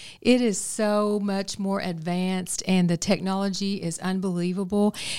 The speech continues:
as well as the textbooks that the instructors use in the classroom when they're teaching the theory.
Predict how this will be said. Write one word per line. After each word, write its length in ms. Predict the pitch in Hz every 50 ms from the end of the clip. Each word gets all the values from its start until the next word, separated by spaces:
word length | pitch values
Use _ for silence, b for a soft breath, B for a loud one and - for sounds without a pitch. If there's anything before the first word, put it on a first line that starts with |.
| B B
as 220 | 190 202 196 220
well 360 | 196 214 226 240 247 254 240 -
as 320 | - 208 208 214 214 214 -
the 400 | 185 - 208 196 185 180 175 175
textbooks 680 | - - 233 277 277 - - - 208 175 160 160 - -
that 280 | - 196 180 175 175 -
the 100 | 190 175
instructors 720 | 170 165 - - 202 202 190 - 214 190 180 175 165 180
use 200 | 190 202 208 185
in 120 | 214 190 185
the 100 | 170 165
classroom 640 | - - 202 202 226 233 - - 196 175 165 170
when 100 | 170 165
they're 160 | 165 160 160
teaching 380 | - - 220 202 - 202 190 180
the 160 | 170 160 165
theory. 560 | 156 - - 208 220 226 214 180 165 175 -